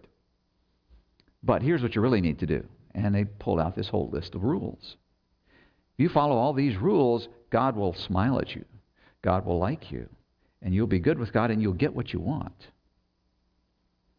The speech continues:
And so Paul here is talking about freedom as freedom from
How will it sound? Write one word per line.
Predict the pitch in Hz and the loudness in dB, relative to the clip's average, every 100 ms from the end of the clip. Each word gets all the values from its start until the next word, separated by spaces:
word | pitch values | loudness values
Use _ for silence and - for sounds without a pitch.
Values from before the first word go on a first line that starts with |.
| _ _ _ _ _ | _ _ _ _ _
And | - - | -4 0
so | 117 | 0
Paul | - 175 165 | 2 2 4
here | 131 | 2
is | 110 | 2
talking | 131 156 135 | -2 0 2
about | 110 95 95 - - | 2 4 2 -2 -4
freedom | 147 160 92 78 82 117 131 _ _ _ _ _ _ - | 0 2 2 0 -2 -4 -8 _ _ _ _ _ _ -8
as | 110 | -4
freedom | - 147 120 110 | 2 4 4 2
from | - 165 196 117 117 143 | 0 2 4 4 0 -4